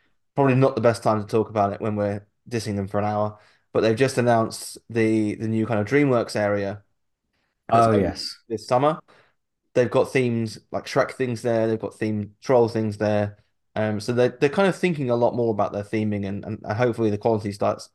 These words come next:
Speaker 1: coming through as well. But when, like, Twisted Taters is always sold on Twitter as this, like,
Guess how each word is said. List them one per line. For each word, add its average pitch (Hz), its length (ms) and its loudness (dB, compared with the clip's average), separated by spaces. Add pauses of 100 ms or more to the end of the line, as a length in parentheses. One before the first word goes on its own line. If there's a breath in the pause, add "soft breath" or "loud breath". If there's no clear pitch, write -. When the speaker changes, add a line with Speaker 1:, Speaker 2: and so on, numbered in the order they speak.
Speaker 1:
coming 104 240 -4
through 104 200 -6
as 101 120 -8
well. 104 340 0 (360 soft breath)
But - 100 2
when, 156 240 4
like, 143 220 2
Twisted 160 320 -6
Taters 127 340 -2
is 101 160 -8
always 113 220 0
sold 107 440 2
on 98 120 -6
Twitter 113 380 -2
as 98 180 -6
this, 107 240 -8
like, 104 340 0